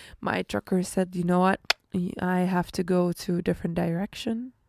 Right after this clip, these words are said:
This is my point of drop off." So he dropped me off at a gas station, and I, it was, like, some sort of highway, but it wasn't a highway.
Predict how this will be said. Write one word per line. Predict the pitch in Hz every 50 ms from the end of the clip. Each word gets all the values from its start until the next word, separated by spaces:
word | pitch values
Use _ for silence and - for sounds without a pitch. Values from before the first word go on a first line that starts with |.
| _ -
This | 202 190 196 190 - -
is | 202 190 185 202
my | 185 180 185 180 185 - -
point | - - - 196 202 202 190 185 - - - _ _ _
of | - 185 175 175 - - - - -
drop | - - 190 190 - -
off." | 214 226 247 - - - - _ _ - - - - - - - - - - - -
So | _ - 190
he | 185
dropped | - - 196 - -
me | 196 190
off | 185 185 180 -
at | 190 190
a | 180
gas | - 185 190 196 196
station, | - - - 190 190 185 - 208 185 185 185 196 - -
and | 185 180 180 175 170 170 170 170 165 180 _ -
I, | - 185 175 175 170 170 170 170 165 175 175 - _ _ _ _ _ _ _ - - - - - - - -
it | -
was, | 226 247 294 285 -
like, | 214 208 185 - -
some | - - 208 196 202
sort | - 226 220 196
of | 185 170 -
highway, | - - - - - 190 180 175 180 180 185 190 190 190 190 196 202 208
but | 185 180 175
it | 170 165
wasn't | 175 180 185 190 185
a | 180 175
highway. | 175 180 180 180 180 180 185 185 208